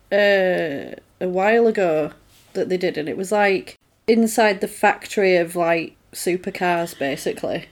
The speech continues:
And they did, like, I'm sure they did a Rolls Royce one, and they did, like, a, is it a, what did they do? Bentley, I think, maybe.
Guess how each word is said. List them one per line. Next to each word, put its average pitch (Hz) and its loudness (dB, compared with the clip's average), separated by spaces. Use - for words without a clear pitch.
And 190 -4
they 190 2
did, 196 0
like, 190 2
I'm 175 -6
sure 226 2
they 233 2
did 233 -2
a 240 4
Rolls 214 2
Royce 196 -2
one, - -6
and 135 -8
they 160 -6
did, 175 -4
like, 175 -6
a, 165 -4
is - -16
it 196 -8
a, - -18
what 233 -12
did 214 -8
they 185 -10
do? 190 -8
Bentley, 190 -6
I - -10
think, 165 -12
maybe. 170 -10